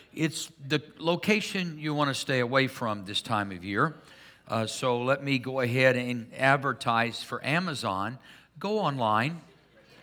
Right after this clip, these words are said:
instead of waiting in line. Uh, it's chaotic, to say the least, and,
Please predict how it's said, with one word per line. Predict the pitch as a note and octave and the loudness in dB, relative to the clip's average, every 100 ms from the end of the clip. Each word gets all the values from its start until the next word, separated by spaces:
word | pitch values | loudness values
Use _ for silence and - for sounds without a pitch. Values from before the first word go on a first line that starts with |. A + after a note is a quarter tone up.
| - - - - - - | -20 -20 -20 -20 -16 -6
instead | D3 - F3 | -6 -2 -2
of | E3+ C#3 | -2 0
waiting | F#3+ G#3 C#3+ A2+ | 2 4 4 2
in | G#2 | 0
line. | G2 F#2 D#2 D2+ - - - - - - - - _ - | 0 -2 -2 -10 -12 -10 -10 -10 -16 -20 -20 -20 _ 2
Uh, | A2+ A2+ A2 G#2 G2+ G2 F#2+ - - - - _ _ | 6 8 8 6 4 0 -6 -20 -20 -20 -20 _ _
it's | B2+ B2+ - - - | 0 0 -2 -6 -6
chaotic, | - E3 D#3 D3+ F2+ - - - | 0 2 4 4 2 -4 -12 -14
to | - A2+ | -10 -4
say | - A#2+ | 4 4
the | A2 | 4
least, | G#2+ G2+ A2+ A2 - | 0 0 0 -2 -2
and, | G#2+ | -4